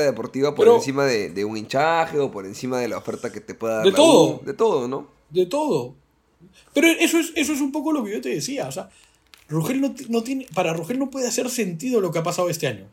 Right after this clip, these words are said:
Speaker 1: No.
Speaker 2: O sea, no, no, no, no puede hacer sentido.
Speaker 1: Estoy de acuerdo.
Speaker 2: Ahora,
Speaker 1: Pero no.
Speaker 2: lo que se está rumoreando ahora es que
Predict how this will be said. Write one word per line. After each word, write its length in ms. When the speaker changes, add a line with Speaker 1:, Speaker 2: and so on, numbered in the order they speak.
Speaker 1:
No. 360
Speaker 2:
O 160
sea, 100
no, 160
no, 200
no, 240
no 140
puede 140
hacer 120
sentido. 320
Speaker 1:
Estoy 240
de 60
acuerdo. 280
Speaker 2:
Ahora, 440
Speaker 1:
Pero 200
no. 380
Speaker 2:
lo 180
que 80
se 100
está 180
rumoreando 440
ahora 600
es 160
que 380